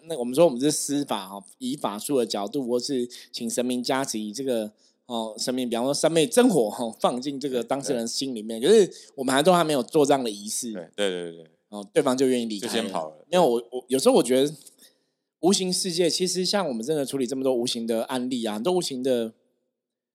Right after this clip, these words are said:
Speaker 1: 好朋友哈，建文叔常讲说无形的好朋友嘛，我觉得他们都蛮特别的。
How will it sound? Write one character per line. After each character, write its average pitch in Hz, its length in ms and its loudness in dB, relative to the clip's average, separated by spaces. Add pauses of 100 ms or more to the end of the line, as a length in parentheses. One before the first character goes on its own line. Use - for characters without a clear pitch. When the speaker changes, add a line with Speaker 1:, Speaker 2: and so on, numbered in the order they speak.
(160)
Speaker 1:
好 123 180 4
朋 135 240 -2
友 151 160 4
哈， 117 160 0
建 151 140 0
文 151 80 0
叔 147 80 0
常 127 160 0
讲 117 120 -2
说 123 160 0
无 120 60 0
形 117 160 -4
的 110 80 -4
好 104 100 -6
朋 107 140 -6
友 104 140 -6
嘛， 95 160 -8
我 107 120 -4
觉 127 100 2
得 151 60 6
他 156 120 2
们 127 180 -2
都 135 180 2
蛮 110 380 -4
特 220 320 -2
别 95 260 -6
的。 95 220 -10